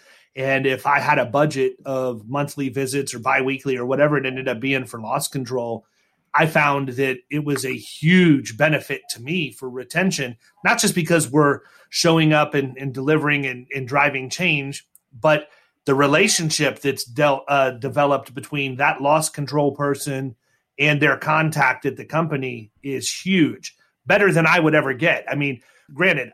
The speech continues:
I invest a lot of time with my clients and love spending time with them. But when you got the guy that's there to, you know, look at what's causing frequency on the manufacturing floor, and he can go out and smoke a cigarette on the loading dock with the foreman and find out what's really going down,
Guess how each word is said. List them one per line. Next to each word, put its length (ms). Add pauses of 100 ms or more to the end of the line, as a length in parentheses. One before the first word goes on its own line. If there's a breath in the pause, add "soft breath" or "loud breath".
I 100
invest 400
a 40
lot 220
of 80
time 300
with 140
my 140
clients 420
and 140
love 180
spending 460
time 240
with 140
them. 260 (380)
But 320
when 120
you 120
got 240
the 80
guy 340
that's 280
there 320
to, 240 (120)
you 140
know, 140
look 220
at 120
what's 180
causing 460
frequency 580
on 140
the 80
manufacturing 800
floor, 480 (360)
and 120
he 160
can 160
go 180
out 300
and 160
smoke 260
a 60
cigarette 440
on 140
the 60
loading 360
dock 320
with 180
the 80
foreman 420
and 160
find 280
out 160
what's 220
really 240
going 320
down, 440